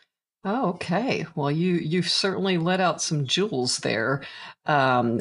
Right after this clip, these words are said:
on the one hand, I could see how, you know, you have a positive blind spot, which is you were, I mean, you were so clear about you really are about serving people. And if you're really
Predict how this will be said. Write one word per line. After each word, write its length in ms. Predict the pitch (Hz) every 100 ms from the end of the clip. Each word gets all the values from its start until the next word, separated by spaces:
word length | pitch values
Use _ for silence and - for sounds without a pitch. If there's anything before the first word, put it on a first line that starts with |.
| -
on 120 | 156
the 60 | 151
one 260 | 156 175
hand, 340 | 165 160 151 143
I 80 |
could 220 | 131 165 -
see 400 | - 160 147 147
how, 680 | 139 135 127 123 131 135 - - _ -
you 160 | 165
know, 220 | 151 131 135
you 220 | - 165
have 220 | 165 143
a 160 | 139 165 _
positive 560 | - 190 226 196 143 127
blind 320 | 131 123 135
spot, 460 | - - 135 131 - -
which 280 | 151 -
is 400 | 156 147 151 139 -
you 240 | 165 160 165
were, 540 | 151 147 143 135 - -
I 100 | 143
mean, 160 | 160 165
you 80 | 180
were 80 |
so 260 | 151 - 175
clear 380 | 165 - 170 160
about 440 | 131 131 127 127 - _ _ _ -
you 400 | 143 156 156 147
really 360 | 156 147 147
are 220 | 143 143
about 300 | 135 127 123
serving 480 | - 180 180 139 120
people. 560 | 113 143 - 98 - - _ _ _ -
And 320 | 151 143 139
if 180 | 151 -
you're 100 | 156
really 340 | 165 175 160